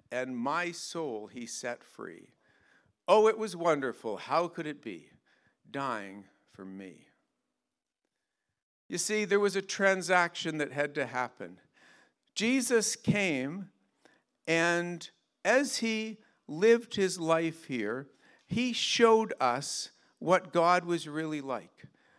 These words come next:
At one point, he is asked, "Show us the Father, and we'll be satisfied." And he answers and says, "If you have seen me, you have seen the Father." He basically was explaining that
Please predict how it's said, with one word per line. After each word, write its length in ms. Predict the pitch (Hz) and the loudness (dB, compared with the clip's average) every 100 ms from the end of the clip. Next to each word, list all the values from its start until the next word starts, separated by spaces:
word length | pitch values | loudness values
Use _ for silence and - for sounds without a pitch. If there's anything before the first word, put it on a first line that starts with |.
| _ | _
At 120 | 165 | 0
one 240 | 190 247 233 | 4 4 2
point, 480 | - 208 202 196 - - - _ | 2 4 4 0 -8 -16 -20 _
he 200 | - 208 | -4 4
is 200 | 196 170 | 4 2
asked, 600 | - 151 139 160 - - - _ | 0 2 2 0 -8 -16 -20 _
"Show 380 | - 262 277 269 | -2 4 6 6
us 160 | 233 | 4
the 120 | 220 | 0
Father, 640 | 208 214 196 180 120 131 185 _ _ _ | -2 4 4 4 0 -4 -8 _ _ _
and 180 | 170 175 | -4 -2
we'll 180 | 190 196 | 0 0
be 120 | 190 | 0
satisfied." 880 | 180 190 190 180 - 117 92 90 - _ _ _ _ - | -2 2 2 0 -4 -2 -2 -4 -12 _ _ _ _ -6
And 140 | 196 | -2
he 140 | 208 226 | 2 2
answers 440 | 247 240 190 160 | 2 -2 -8 -8
and 140 | 170 | -10
says, 560 | 147 170 165 202 196 - _ _ _ _ | -8 -4 -2 -4 -6 -16 _ _ _ _
"If 160 | 202 202 | 0 2
you 140 | 226 | 2
have 120 | 226 | 0
seen 360 | - - 240 226 | 0 -4 -4 -4
me, 340 | 214 147 196 196 _ | -2 -2 -4 -10 _
you 140 | 156 196 | -4 -2
have 120 | 190 | -2
seen 300 | - 185 202 | -2 -4 -4
the 100 | 202 | -4
Father." 400 | 214 220 214 92 _ _ _ _ _ - - | -2 -2 -4 -10 _ _ _ _ _ -20 -20
He 140 | - 247 | -6 -2
basically 800 | 233 247 240 - - 135 170 180 - | 4 4 2 -6 -8 -6 -6 -8 -4
was 180 | 170 180 | -2 -2
explaining 960 | 185 - - 214 226 190 139 175 202 - _ _ | -4 -6 -4 0 2 0 -4 -6 -12 -18 _ _
that 380 | 185 190 190 190 | 0 2 2 -4